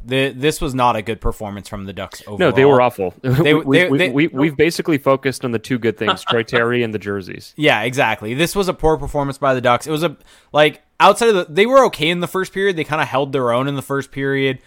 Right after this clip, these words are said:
Speaker 1: Uh, they were the worst of the two teams,
Speaker 2: Yeah,
Speaker 1: but they
Speaker 2: they,
Speaker 1: at least
Speaker 2: they were,
Speaker 1: generated stuff.
Speaker 2: they were okay in the first period.
Speaker 1: Yeah,
Speaker 2: Like,
Speaker 1: and then
Speaker 2: you know, when people, w-, when I tweeted on, on, on the night of the game that, uh, oh, you know, that there was basically nothing good about that game except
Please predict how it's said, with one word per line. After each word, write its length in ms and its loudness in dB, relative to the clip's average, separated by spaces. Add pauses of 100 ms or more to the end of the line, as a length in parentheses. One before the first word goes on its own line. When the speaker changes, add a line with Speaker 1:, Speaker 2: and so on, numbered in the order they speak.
(260)
Speaker 1:
Uh, 200 -2
they 160 2
were 240 0
the 100 0
worst 280 0
of 40 -8
the 80 -2
two 180 -4
teams, 280 -4
Speaker 2:
Yeah, 80 -2
Speaker 1:
but 100 -6
they 100 -4
Speaker 2:
they, 40 0
Speaker 1:
at 80 -4
least 140 2
Speaker 2:
they 40 6
were, 80 2
Speaker 1:
generated 500 0
stuff. 600 -14
Speaker 2:
they 120 0
were 220 0
okay 420 0
in 120 -10
the 80 -16
first 260 -18
period. 400 -16
Speaker 1:
Yeah, 160 0
Speaker 2:
Like, 120 -2
Speaker 1:
and 100 -2
then 160 0
Speaker 2:
you 80 2
know, 160 -2 (300)
when 120 2
people, 420 -2
w-, 240 -6
when 120 -2
I 80 2
tweeted 360 -2
on, 220 -2
on, 400 -10 (680)
on 140 -10
the 60 -8
night 180 -2
of 80 -6
the 60 -8
game 320 -4
that, 400 -4
uh, 320 -6 (560)
oh, 160 0
you 120 -2
know, 140 -4
that 200 -4 (100)
there 180 2
was 140 2
basically 320 -2
nothing 320 -2
good 120 2
about 260 -2
that 180 -2
game 200 -4
except 440 -4